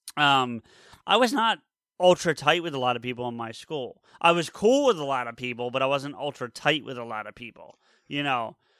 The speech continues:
Um, and there's definitely a distinct difference between being able to walk down the hall and being like, "What's up, man? How you doing?" And maybe even having a conversation, but that's where it ends. And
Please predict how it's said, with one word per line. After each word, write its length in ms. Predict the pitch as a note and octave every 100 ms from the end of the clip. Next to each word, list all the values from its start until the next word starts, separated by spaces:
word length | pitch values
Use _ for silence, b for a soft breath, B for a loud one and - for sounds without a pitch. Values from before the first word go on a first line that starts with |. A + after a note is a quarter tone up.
| _ _
Um, 440 | C3+ C3+ A#2+ A2+ A2+
and 140 | D3+ E3+
there's 140 | F#3+
definitely 360 | B3 G#3+ G#3+ D3+
a 20 |
distinct 400 | D3 - F#3 C#3+
difference 320 | E3+ D3+ C#3
between 320 | D3+ D3 D3
being 160 | D3 D#3
able 80 | D3+
to 60 |
walk 180 | D3+ E3
down 160 | D#3 C#3
the 80 | C3
hall 240 | E3 F3
and 60 | D3+
being 140 | D3
like, 120 | D3
"What's 160 | F#3 G#3+
up, 140 | F#3+
man? 180 | C#3 C#3+
How 120 | C#3+
you 120 | D3+
doing?" 300 | D3+ E3 D#3
And 100 | D3+
maybe 220 | D3+ C#3+ D3
even 140 | D3
having 200 | C#3+ C3
a 40 |
conversation, 800 | B2+ C#3 B2+ B2 F#3+ G3 - C3+
but 140 | C3+ C3
that's 340 | C#3+ B2+ -
where 200 | C#3 C3
it 80 | A#2+
ends. 460 | C#3 F3+ F3 C#3 C3+
And 220 | C3